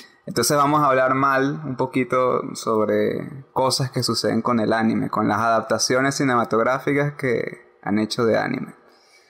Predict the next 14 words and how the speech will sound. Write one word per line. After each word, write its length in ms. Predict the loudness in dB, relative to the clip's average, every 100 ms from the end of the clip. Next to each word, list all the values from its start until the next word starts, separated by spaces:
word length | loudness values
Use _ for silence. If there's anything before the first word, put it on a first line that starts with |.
| _ _ -2
¿Por 240 | 0 0
qué? 300 | 0 0 0
Porque, 280 | 0 0 2
bueno, 400 | 2 2 2 -2 -6 -20 -8 0
todos 260 | 2 2
tenemos 320 | 0 0 2
a 60 | 2
una 200 | 2 2
persona 460 | 0 0 2 0 0
que 120 | -2
se 120 | 0
rehúsa 760 | 2 4 4 4 2 0 0 -2
a 540 | -2 0 0 2 2 2
ver 360 | 2 2 2